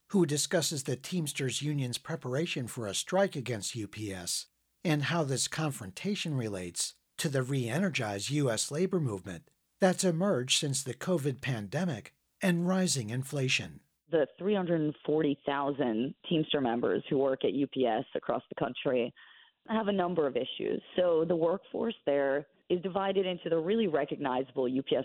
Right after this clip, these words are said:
Speaker 2: drivers, right? The guy that delivers your package at the door. And then people who work inside the U P S buildings,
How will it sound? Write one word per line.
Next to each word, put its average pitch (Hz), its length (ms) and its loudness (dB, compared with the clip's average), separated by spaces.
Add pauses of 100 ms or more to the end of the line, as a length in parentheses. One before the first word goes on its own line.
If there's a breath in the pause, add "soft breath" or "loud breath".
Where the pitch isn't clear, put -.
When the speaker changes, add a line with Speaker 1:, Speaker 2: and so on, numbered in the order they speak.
(100)
Speaker 2:
drivers, 120 600 0
right? 135 340 2
The 139 80 -2
guy 123 200 2
that 123 160 -2 (180)
delivers 151 460 0
your 139 140 0
package 135 500 -2
at 127 140 -2
the 151 60 -6
door. 143 420 0 (280 soft breath)
And 180 180 0
then 185 220 0
people 226 300 2
who 196 180 4
work 151 240 2
inside 135 500 -2
the 143 60 -6
U 131 160 -2
P 131 160 0
S 127 140 2 (240)
buildings, 123 480 0